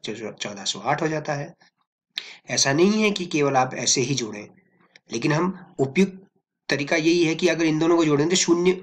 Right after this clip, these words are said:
वाली संख्याएं आ जाएंगी, तो फिर ऐड करना सरल हो जाता है। ठीक है, आप ऐसा नहीं कर सक-, ऐसा भी कर सकते हैं कि इन दोनों को ऐड कर लीजिए पहले ब्रैकेट लगा के, फिर इसमें ये ऐड कर दीजिए,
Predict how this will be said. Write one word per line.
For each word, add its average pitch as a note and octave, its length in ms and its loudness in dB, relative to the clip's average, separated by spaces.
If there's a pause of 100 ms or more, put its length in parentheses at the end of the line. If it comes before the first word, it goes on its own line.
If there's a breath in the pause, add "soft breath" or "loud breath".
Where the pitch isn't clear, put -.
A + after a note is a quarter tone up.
वाली C#3+ 320 0
संख्याएं C#3+ 400 -2
आ A2+ 100 -4
जाएंगी, A#2+ 260 -6
तो F#3 120 0
फिर F#3 160 -2
ऐड C#3+ 260 -2
करना C3+ 320 -2 (460 loud breath)
सरल C3 300 0
हो G2 80 -12
जाता G2+ 300 -14
है। - 280 -16 (160)
ठीक G#3 160 -4
है, B2+ 60 -2
आप - 300 -10 (140)
ऐसा A2+ 260 -8
नहीं C#3 140 0
कर - 100 -4
सक-, - 520 -12
ऐसा A#2+ 200 0
भी D3 120 -2
कर F3+ 140 -2
सकते E3+ 300 -4
हैं E3 120 -2
कि E3+ 140 -2
इन D#3+ 160 0
दोनों E3+ 220 2
को F3 140 4
ऐड E3+ 180 2
कर F3 100 -2
लीजिए F3+ 460 0 (300)
पहले D#3+ 260 0 (360)
ब्रैकेट B2+ 280 -4
लगा F3 200 2
के, D#3+ 180 -4
फिर G2 200 -14
इसमें G#2+ 240 -10
ये B2 160 0
ऐड C#3 120 0
कर D3+ 140 -4
दीजिए, D3 360 -6